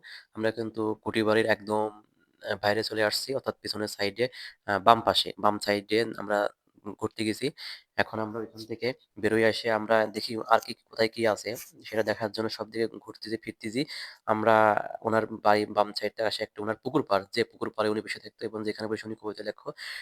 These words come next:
লিখতো, সেই ঘাটে আপনাদেরকে নিয়ে যাবো এখন আমরা। দেখেন, এইটা হচ্ছে রবীন্দ্রনাথ ঠাকুরের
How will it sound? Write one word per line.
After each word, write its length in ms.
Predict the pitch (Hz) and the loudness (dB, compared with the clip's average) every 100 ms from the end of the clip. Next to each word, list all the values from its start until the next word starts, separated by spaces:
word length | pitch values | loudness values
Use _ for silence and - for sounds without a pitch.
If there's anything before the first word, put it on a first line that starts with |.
| - | 0
লিখতো, 300 | 113 - 120 | 0 0 -2
সেই 200 | - 113 | 0 -2
ঘাটে 260 | 107 104 117 | 0 2 2
আপনাদেরকে 400 | 107 104 107 104 | 0 -6 -6 -6
নিয়ে 180 | 104 | -6
যাবো 140 | 98 95 | -6 -6
এখন 180 | - 92 | -8 -20
আমরা। 220 | 92 90 _ _ _ _ _ _ - - - _ 101 | -20 -20 _ _ _ _ _ _ -20 -20 -20 _ -2
দেখেন, 320 | 101 113 131 | 0 0 -2
এইটা 240 | 113 107 | -2 0
হচ্ছে 120 | 110 | 0
রবীন্দ্রনাথ 360 | 110 107 107 110 | 0 -2 -4 -6
ঠাকুরের 360 | 107 107 107 | -8 -4 -4